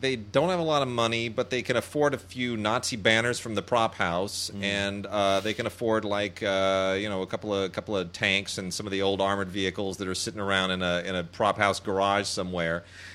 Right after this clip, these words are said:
Speaker 1: So they, they rent all that stuff, and then they put together the ultimate B-level cast of people who used to do movies like this on an A-level.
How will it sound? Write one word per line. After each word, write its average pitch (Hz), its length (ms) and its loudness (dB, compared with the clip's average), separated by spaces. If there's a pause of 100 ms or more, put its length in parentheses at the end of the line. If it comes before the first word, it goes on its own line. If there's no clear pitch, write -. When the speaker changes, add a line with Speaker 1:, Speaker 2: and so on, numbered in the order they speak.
Speaker 1:
So 135 260 0
they, 127 300 2
they 120 180 2
rent 131 260 0
all 98 160 2
that 90 180 4
stuff, 90 420 2
and 98 220 -4
then 101 220 -2
they 101 140 -2
put 123 200 -6
together 104 460 2
the 101 260 -4
ultimate 110 560 -4
B-level 104 760 4
cast 98 540 -2
of 101 260 -4
people 110 320 -4
who 110 140 -4
used 101 460 -4
to 127 80 0
do 101 280 2
movies 95 420 -2
like 90 220 -2
this 98 200 0
on 95 100 0
an 92 100 -2
A-level. 107 600 2